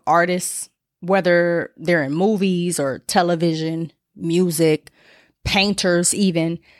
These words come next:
And I would hear interviews with many of them saying things like, "I have to be able to express myself through my art,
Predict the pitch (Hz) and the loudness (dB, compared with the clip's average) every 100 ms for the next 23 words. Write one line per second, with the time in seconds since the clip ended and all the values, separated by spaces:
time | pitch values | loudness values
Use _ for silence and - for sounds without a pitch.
0 | _ _ _ _ 208 190 202 202 202 - | _ _ _ _ 0 2 2 2 0 2
1 | 240 277 262 208 185 175 185 180 185 185 | 2 2 2 2 2 2 0 0 0 2
2 | 180 170 170 170 185 170 170 160 165 160 | 2 0 0 -2 0 0 0 -2 -2 -2
3 | 151 143 - _ _ _ _ _ _ _ | 0 -2 -6 _ _ _ _ _ _ _
4 | - 185 254 240 220 240 247 247 226 190 | -4 -2 -2 -4 -4 0 0 0 -2 -4
5 | - - 202 - 220 220 - 202 214 220 | -4 -4 -2 -2 -2 -2 0 4 4 2
6 | 214 220 220 226 - - 202 208 208 208 | 0 0 0 0 2 4 4 4 4 2
7 | 202 | 0